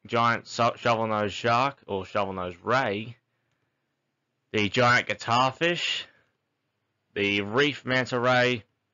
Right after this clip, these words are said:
and the largest of all, the giant oceanic manta ray with a wingspan of up to eight meters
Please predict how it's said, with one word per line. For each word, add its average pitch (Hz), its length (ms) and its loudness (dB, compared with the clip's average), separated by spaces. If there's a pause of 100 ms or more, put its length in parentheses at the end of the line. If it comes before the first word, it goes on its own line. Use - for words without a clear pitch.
(200)
and 117 200 0
the 110 80 0
largest 110 420 0
of 95 140 -8
all, 92 400 -2
the 98 120 -2
giant 98 380 0
oceanic 95 560 -2
manta 90 320 -8
ray 90 220 0
with 95 140 -4
a - 20 -4
wingspan 107 720 -2
of 98 100 -2
up 107 160 0
to - 160 -6
eight 107 240 -2
meters 107 420 -4